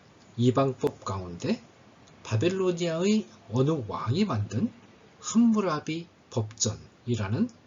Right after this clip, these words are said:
유명한 법전이 있어요. 많은 사람이 함무라비 법전이 모세의 법보다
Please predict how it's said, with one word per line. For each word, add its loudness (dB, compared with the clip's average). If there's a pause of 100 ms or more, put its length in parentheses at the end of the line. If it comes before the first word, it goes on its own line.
(300)
유명한 0 (280)
법전이 -4 (220)
있어요. -4 (1700)
많은 2
사람이 -2 (560)
함무라비 4
법전이 -2 (340)
모세의 4
법보다 -4